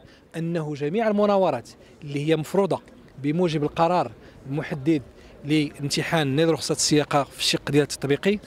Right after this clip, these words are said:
سوف تحترم بحذافيرها، وبالتالي، يعني، سوف نتأكد من المناورات اللي كتتم داخل الحلبة، ولكن كذلك حتى السياقة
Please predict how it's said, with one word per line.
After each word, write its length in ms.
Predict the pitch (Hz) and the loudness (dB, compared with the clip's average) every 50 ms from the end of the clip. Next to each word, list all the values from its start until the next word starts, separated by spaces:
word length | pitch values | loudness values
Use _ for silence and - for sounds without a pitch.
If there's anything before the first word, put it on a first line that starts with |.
| - - - - | -14 -20 -20 -18
سوف 260 | - - 165 151 - 165 | -8 -6 -2 0 0 0
تحترم 540 | 147 170 - - - 170 160 170 196 196 | -2 -2 -6 -4 0 0 2 4 4 2
بحذافيرها، 720 | 180 196 - - 165 170 170 160 - 160 147 143 117 104 - - - - - - - - - - - - - | 2 0 0 2 2 2 2 2 2 2 2 2 0 -2 -6 -14 -16 -16 -18 -18 -16 -16 -16 -16 -16 -2 2
وبالتالي، 800 | 147 151 143 156 143 - - 165 151 147 147 170 196 214 233 240 - - - - - - | 4 4 4 2 0 2 2 2 4 4 2 2 2 2 2 0 -4 -8 -16 -16 -8 -4
يعني، 180 | 135 143 156 | -2 0 2
سوف 240 | 143 - 170 - - | 2 2 2 2 2
نتأكد 560 | 160 160 - - - - 160 - - 170 151 120 - - - - - - | 2 2 2 0 0 -2 0 2 2 2 2 0 -4 -16 -20 -20 -12 -6
من 240 | 143 151 165 165 165 | -2 0 2 2 2
المناورات 680 | 160 165 170 165 165 160 160 160 156 156 147 135 - - - - - - - - | 4 4 4 4 4 4 4 4 2 2 0 0 -4 -8 -16 -20 -20 -20 -16 -8
اللي 200 | 156 147 156 156 | -6 -2 -2 -2
كتتم 560 | 151 - - - - - - 165 151 135 123 127 | -2 -2 -4 -6 -2 0 0 2 2 4 4 4
داخل 260 | 151 151 - - 151 | 4 4 2 0 -2
الحلبة، 580 | 143 - - 147 139 139 139 135 185 202 233 226 - - - - - - - | -2 0 2 2 4 4 4 4 2 2 2 0 -4 -8 -16 -20 -18 -6 -2
ولكن 400 | 139 156 170 165 - 180 165 160 | 0 2 2 2 2 0 0 0
كذلك 640 | 151 - 165 143 147 143 139 135 - 180 190 202 202 - - - - - - | 2 2 2 2 4 2 2 2 2 2 2 2 0 -4 -10 -18 -20 -18 -14
حتى 240 | - - - - 170 | -14 -8 -4 -2 -2
السياقة 560 | - - - 160 151 156 151 - 196 202 | -2 0 0 2 2 2 2 2 0 0